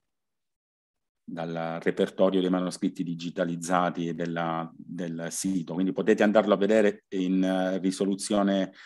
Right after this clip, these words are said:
migliore direttamente sul sito, però anche a vedere solo queste lettere iniziali, eh, rubricate o leggermente ornate, ecco, possiamo noi individuare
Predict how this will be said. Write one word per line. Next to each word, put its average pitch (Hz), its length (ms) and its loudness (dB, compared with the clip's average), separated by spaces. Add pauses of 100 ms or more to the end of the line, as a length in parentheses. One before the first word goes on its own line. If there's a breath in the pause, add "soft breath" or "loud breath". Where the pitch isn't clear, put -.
(280 loud breath)
migliore 101 560 6
direttamente 92 580 0
sul 98 160 -4
sito, 87 440 -4
però 120 340 8 (220 loud breath)
anche 131 280 6
a 117 40 8
vedere 113 280 4
solo 110 300 0
queste 101 440 0
lettere 98 680 2
iniziali, 95 960 2 (100)
eh, 85 840 -8
rubricate 90 880 -2
o 85 180 -6
leggermente 92 680 -2
ornate, 95 720 2 (460 loud breath)
ecco, 95 260 -8
possiamo 110 600 6
noi 110 380 4
individuare 107 1040 4